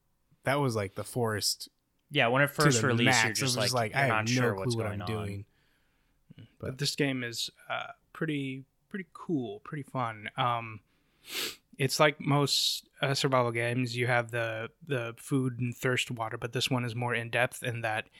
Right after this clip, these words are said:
Speaker 3: you also have four other, uh, sections that is like, uh,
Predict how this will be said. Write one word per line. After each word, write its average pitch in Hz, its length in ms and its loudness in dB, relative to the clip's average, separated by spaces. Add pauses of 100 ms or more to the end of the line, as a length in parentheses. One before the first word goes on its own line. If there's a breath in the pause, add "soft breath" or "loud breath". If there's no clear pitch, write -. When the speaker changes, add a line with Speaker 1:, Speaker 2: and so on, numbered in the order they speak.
(220 loud breath)
Speaker 3:
you 117 360 0 (280 soft breath)
also 131 260 2
have 117 260 2
four 127 400 0
other, 127 580 0
uh, 113 380 -2 (160)
sections 139 560 0
that 117 160 2
is 113 140 -8
like, 110 160 -6 (220)
uh, 113 220 0